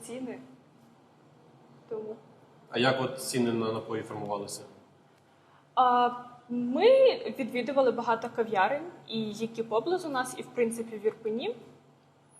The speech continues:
Speaker 1: І поставили собі середню ціну, а тоді вже вираховували собі вартості. Якщо в нас, до прикладу, якісь там інші,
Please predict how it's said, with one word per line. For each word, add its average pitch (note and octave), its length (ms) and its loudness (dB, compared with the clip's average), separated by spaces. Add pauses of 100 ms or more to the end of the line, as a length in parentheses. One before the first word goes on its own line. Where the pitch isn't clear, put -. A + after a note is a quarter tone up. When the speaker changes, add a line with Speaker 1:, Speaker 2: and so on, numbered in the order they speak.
(200)
Speaker 1:
І D#4+ 140 2
поставили C4+ 500 2
собі A3+ 380 -8
середню B3 680 -2 (640)
ціну, A#3+ 460 0
а A#3 80 4
тоді C4+ 280 2
вже C4 360 4 (200)
вираховували A#3 680 6
собі A#3 260 -6
вартості. F4+ 560 2 (280)
Якщо B3 280 -2
в A#3+ 60 -2
нас, A#3+ 160 2 (140)
до A#3 80 -2
прикладу, A3+ 480 0
якісь A3+ 260 -8
там A3+ 260 -4
інші, A3+ 480 -4